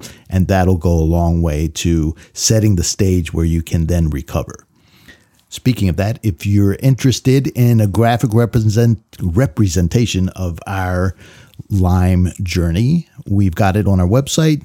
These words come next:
It's free. Just go to lyme ninja radio dot com, click on the extras button, and you'll see a download link there. It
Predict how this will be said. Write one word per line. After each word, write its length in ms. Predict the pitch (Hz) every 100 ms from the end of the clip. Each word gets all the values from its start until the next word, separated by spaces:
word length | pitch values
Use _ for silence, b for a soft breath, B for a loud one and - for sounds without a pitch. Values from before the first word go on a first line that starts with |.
| -
It's 180 | 110
free. 420 | - - 160 160 160
Just 200 | 135 -
go 140 | 147
to 180 | 127 131
lyme 240 | 123 123
ninja 180 | 127 110
radio 200 | 123 120
dot 240 | 110 110
com, 260 | - 110 110
click 300 | - 123 -
on 100 | 123
the 140 | 104
extras 320 | 107 - 110 92
button, 360 | 107 101 104
and 200 | - 101
you'll 160 | 95 92
see 400 | - - 98 92
a 100 | 85
download 460 | 82 98 90 82 78
link 300 | 87 85 -
there. 260 | 82 73 B B B B B B B B _ _ _ _
It 260 | 127 131